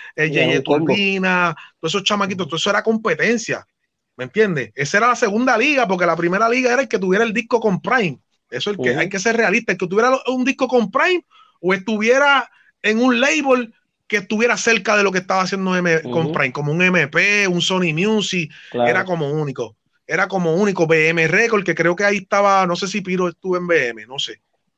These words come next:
Speaker 3: Eh, B M fue, eh, nuestra distribuidora, pero yo estuve con el sello de el hermano de D J Eri, R M R.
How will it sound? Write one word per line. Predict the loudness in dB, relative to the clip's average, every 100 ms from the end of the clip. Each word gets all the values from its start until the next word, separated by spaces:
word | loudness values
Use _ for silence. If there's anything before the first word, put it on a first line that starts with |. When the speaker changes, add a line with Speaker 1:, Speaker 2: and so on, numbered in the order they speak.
| _ _ _
Speaker 3:
Eh, | -16 -14 -12 -10 -10 -12 _ -18 -18 _ -20 _
B | -4 -2
M | 0 -2 -2
fue, | -6 -6 -4 -4 -4 _
eh, | -6 -6
nuestra | -8 -6 -2
distribuidora, | -2 -2 -4 -4 0 2 2 0 -8 _
pero | -14 -10
yo | -10
estuve | -10 -8 -8
con | -8 -8
el | -8
sello | -6 -6 -4 -6
de | -4 -2 -2 -2 -6 -14 _
el | -6 -4
hermano | -4 -4 -4 -4
de | -4
D | -4 -2
J | 0 0 0
Eri, | 0 -4 _ _
R | -4 -2 0 0 0 -4
M | -10 -8 -8 -6 -8 -8 -10 -12 -16 -20 _ _ _ _ _ _ _ _ _ _ _ _ _ _ _ _ _ _
R. | -4 -4 -10